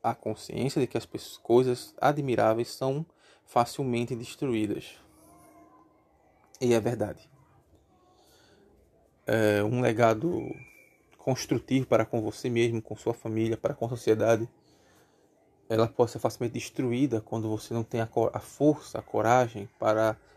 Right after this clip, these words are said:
defendê-lo. E é muito interessante que temos hoje uma ideia muito distorcida do que é bondade. Nós queremos ser passivos diante do mal, queremos ser fracos diante da agressão,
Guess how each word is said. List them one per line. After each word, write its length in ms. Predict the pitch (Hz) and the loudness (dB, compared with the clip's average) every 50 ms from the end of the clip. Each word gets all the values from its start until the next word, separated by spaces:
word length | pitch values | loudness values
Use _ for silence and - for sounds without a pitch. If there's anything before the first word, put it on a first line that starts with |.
| _ - | _ -4
defendê-lo. 600 | 120 120 - - 123 113 - - 113 - - - - | -4 -4 -2 -4 -4 -2 -2 -2 -2 -2 -4 -8 -2
E 140 | 147 170 214 | 2 4 4
é 60 | 247 | 4
muito 200 | 233 226 233 - | 4 0 -2 0
interessante 560 | - 185 156 135 - - - 151 175 170 - | 2 2 2 2 0 -2 -4 -4 -4 -6 -6
que 140 | - 135 127 | -8 -8 -8
temos 260 | - - 139 139 123 | -6 -6 -4 -2 0
hoje 160 | 131 135 131 | 0 0 0
uma 120 | 131 123 110 | 0 -4 -4
ideia 260 | 107 110 117 123 127 | -2 -2 -2 -2 0
muito 220 | 120 127 139 - - - | -2 -4 -4 -6 -10 -14
distorcida 540 | 127 - - - 135 - - - 160 143 | -16 -10 -6 -6 -6 -4 -4 -4 -4 -2
do 20 | - | -2
que 80 | - | 0
é 40 | 110 | 0
bondade. 540 | 107 120 107 107 95 - 101 90 87 - - _ _ _ _ - - - - - - - - - - - - - - - - - - - _ _ _ _ _ _ _ _ - - - _ _ - - | 0 0 -2 -2 -2 0 -2 -2 -2 -4 -10 _ _ _ _ -20 -20 -20 -20 -20 -20 -20 -20 -20 -20 -20 -20 -20 -20 -20 -20 -20 -20 -20 _ _ _ _ _ _ _ _ -20 -20 -20 _ _ -4 -2
Nós 220 | 127 120 - - | 0 0 0 -2
queremos 400 | - - 139 131 135 139 131 - | 0 2 4 4 4 2 0 -2
ser 420 | - - - 139 139 143 143 135 - - - - - _ _ - - - - - _ _ _ _ _ _ _ _ _ _ _ _ _ _ _ - - - _ - - - | -8 -6 -4 -2 0 0 0 -2 -4 -10 -20 -20 -20 _ _ -20 -20 -20 -20 -20 _ _ _ _ _ _ _ _ _ _ _ _ _ _ _ -20 -20 -20 _ -12 -4 -2
passivos 600 | 170 165 - - - 123 113 104 101 101 - - | -2 -2 -2 -4 -2 -2 -2 -2 -2 -4 -6 -4
diante 280 | 107 107 110 107 - 110 | 0 0 0 0 -2 -2
do 160 | 104 110 107 | 0 0 2
mal, 340 | 107 110 110 107 104 107 - - _ _ _ _ _ _ _ - | 2 2 2 2 0 0 -4 -8 _ _ _ _ _ _ _ -10
queremos 340 | - 120 - 110 110 - - | -6 -6 -4 -4 -6 -6 -4
ser 160 | 120 113 - | -6 -6 -6
fracos 920 | - - - - - - - 143 135 127 - - - 107 - - - - - - _ _ - - - - - | -10 -16 -18 -16 -6 0 2 4 4 4 2 -2 -10 -10 -10 -12 -14 -20 -20 -20 _ _ -20 -20 -20 -16 -8
diante 320 | 110 123 120 113 - - | -4 -2 -2 -2 0 2
da 80 | 110 107 | 2 2
agressão, 640 | 107 110 110 107 - - - - 113 110 104 104 | 2 2 0 -2 -2 -6 -4 -4 -2 -2 -2 -4